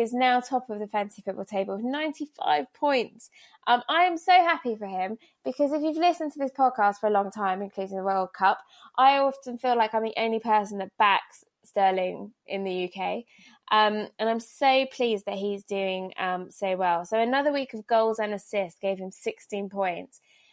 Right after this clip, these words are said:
Um, but his ownership's still only thirteen point four percent.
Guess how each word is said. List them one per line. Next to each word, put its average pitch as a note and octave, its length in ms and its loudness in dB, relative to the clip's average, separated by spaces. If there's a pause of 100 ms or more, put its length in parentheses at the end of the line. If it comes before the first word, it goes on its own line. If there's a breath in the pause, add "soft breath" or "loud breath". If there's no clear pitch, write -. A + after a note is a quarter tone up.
(120)
Um, G3+ 320 2
but F#3+ 100 -2
his B3+ 140 -2
ownership's C#4+ 500 -2
still A3+ 340 0
only G#3 200 -2
thirteen G#3 540 -4
point G#3+ 280 -10
four G#3+ 180 -6
percent. A3+ 440 -4